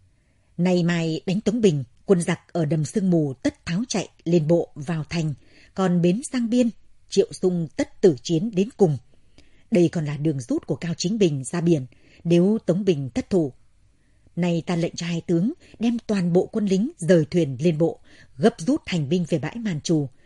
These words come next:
trưng tập binh thuyền, tạo chốt chặn đường rút ra biển của giặc. Bãi Màn Trù là nơi đất khởi nghiệp của Phan gia. Phạm Khang lão huynh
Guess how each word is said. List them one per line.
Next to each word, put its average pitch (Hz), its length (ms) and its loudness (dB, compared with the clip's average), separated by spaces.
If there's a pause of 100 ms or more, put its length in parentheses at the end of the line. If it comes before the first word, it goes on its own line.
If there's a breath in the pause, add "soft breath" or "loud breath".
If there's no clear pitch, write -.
(140)
trưng 247 180 2
tập 208 240 -2
binh 233 160 -2
thuyền, 165 300 2 (420 soft breath)
tạo 170 240 -4
chốt 285 260 -6 (100)
chặn - 180 -4
đường 147 400 0
rút 190 200 -2
ra 185 140 -6
biển 147 200 -4
của 156 120 -6
giặc. 147 180 -6 (960)
Bãi - 140 -4
Màn 202 200 -2
Trù 143 360 -2
là 139 100 -4
nơi 185 240 0
đất 269 240 -6
khởi 156 220 0
nghiệp 147 260 -2
của 147 120 -8
Phan 170 200 -8
gia. 180 260 -6 (680 soft breath)
Phạm 214 260 -4
Khang 175 360 -2
lão 175 180 -4
huynh 190 220 0